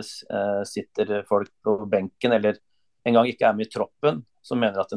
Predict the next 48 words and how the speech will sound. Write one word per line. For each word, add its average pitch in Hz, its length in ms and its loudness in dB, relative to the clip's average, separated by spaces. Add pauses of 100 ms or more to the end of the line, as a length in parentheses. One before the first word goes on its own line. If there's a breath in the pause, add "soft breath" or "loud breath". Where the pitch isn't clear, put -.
(120)
burde 104 200 2
ha 104 60 6
spilt, 135 400 -2
så 110 340 -8
kan 120 140 4
det 107 340 2
skape 110 320 0
misnøye 98 480 0
i 98 60 0
en 101 160 -4
garderobe. 101 540 2 (840)
Eh, 110 560 0
så 117 400 2
det 113 400 0
er 117 80 0
mange 117 320 2
ting 117 160 -2
som 110 100 -12
skal 113 140 2
håndteres 98 640 -4
der 101 160 4
også, 156 200 2
for 110 120 0
at 101 180 -6
du 101 140 -4
skal 98 400 -2
få 98 160 -6 (100)
full 90 220 -14
uttelling, 92 380 -8
uttelling, 107 500 -4
og 123 180 2 (520)
ofte - 580 0 (360)
så - 160 0
er 120 40 6
min 113 180 2
erfaring 104 380 2
at - 180 -4
det 107 400 -10
eneste 98 480 -2
som 104 240 -2 (560)
hjelper 101 380 2
til 113 100 -6
slutt, 135 220 -2
er 113 120 4
å 117 60 0
vinne 104 220 -4
nok 110 160 -2
fotballkamper. - 560 -4